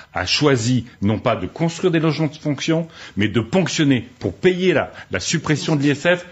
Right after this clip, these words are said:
dans Action Logement, qui est, au fond, le, le, le, le trésor, euh, qui, sur lequel on peut financer notamment, euh, les logements et les logements sociaux. Donc on a un virgule sept million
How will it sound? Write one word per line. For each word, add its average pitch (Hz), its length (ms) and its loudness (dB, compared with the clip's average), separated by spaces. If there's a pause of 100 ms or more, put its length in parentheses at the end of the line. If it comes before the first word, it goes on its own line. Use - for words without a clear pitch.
dans 127 260 -2
Action 147 340 -2
Logement, 143 460 0 (220)
qui 127 240 4
est, 170 180 0 (360)
au - 80 -2
fond, 160 220 0
le, 107 220 4 (200)
le, 104 140 -2
le, 101 180 -2
le 98 220 2
trésor, 139 720 2 (380)
euh, 117 720 -2
qui, 135 100 -2
sur 127 160 0
lequel 110 260 2
on 120 60 2
peut 113 120 -2
financer 117 500 0
notamment, 117 640 0
euh, 95 80 -4 (200)
les 101 140 0
logements 110 320 0
et 120 40 0
les 101 60 -2
logements 98 320 0
sociaux. 90 400 -6 (340)
Donc 127 180 0
on 127 100 2
a 127 160 0
un 190 160 2
virgule 135 340 0
sept - 300 -4
million 117 420 4